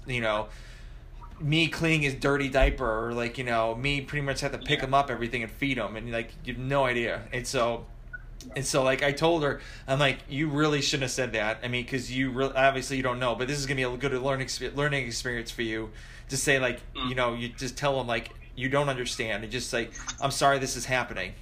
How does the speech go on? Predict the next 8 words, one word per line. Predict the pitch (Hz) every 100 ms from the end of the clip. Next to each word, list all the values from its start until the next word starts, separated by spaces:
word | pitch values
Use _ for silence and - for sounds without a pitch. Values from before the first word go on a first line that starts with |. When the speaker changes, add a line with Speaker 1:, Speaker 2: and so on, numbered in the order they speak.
| -
Speaker 1:
or |
something | 117 120 104
like | 104
that." | 101 85 - - - - -
Speaker 2:
Mm-hmm. | 127 - - - - -
Speaker 1:
So. | - 110 90 - - - -
Speaker 2:
Uh, | 170
Tom, | - 196